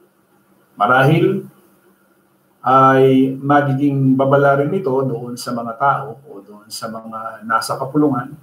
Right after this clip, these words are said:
sapagkat hindi po ganyan ang sinasabi ng kasulatan, no? At maging doon sa lumang tipan, magmula doon sa mga Israelita,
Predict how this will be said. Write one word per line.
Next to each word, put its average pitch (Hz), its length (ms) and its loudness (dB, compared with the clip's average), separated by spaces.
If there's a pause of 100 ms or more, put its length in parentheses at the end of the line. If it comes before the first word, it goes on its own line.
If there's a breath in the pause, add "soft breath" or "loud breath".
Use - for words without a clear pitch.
(380)
sapagkat 139 560 0
hindi 139 360 2
po 139 280 6
ganyan 131 400 2
ang 117 80 -6
sinasabi 110 560 -8
ng - 80 -14
kasulatan, 110 560 -12
no? 117 280 -14 (1400)
At 135 420 2
maging 143 380 2
doon 135 180 2
sa 131 140 -4
lumang 131 400 2
tipan, 165 480 0
magmula 123 420 -2
doon 120 300 -10
sa 120 160 -8
mga 120 340 -8
Israelita, 120 800 -8